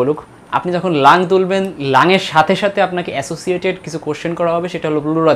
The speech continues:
থেকে। এছাড়া pleura থেকে রিটেনেও মোটামুটি কিছু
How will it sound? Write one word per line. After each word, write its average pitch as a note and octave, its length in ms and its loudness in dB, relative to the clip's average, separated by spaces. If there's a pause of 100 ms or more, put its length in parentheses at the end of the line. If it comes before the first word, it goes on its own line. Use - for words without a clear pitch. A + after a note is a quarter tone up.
থেকে। A2 160 -8 (840)
এছাড়া F#3+ 280 4 (100)
pleura F3 340 2
থেকে F#3 140 0 (120)
রিটেনেও F3+ 340 -2 (100)
মোটামুটি F#3 380 0
কিছু F3+ 140 -8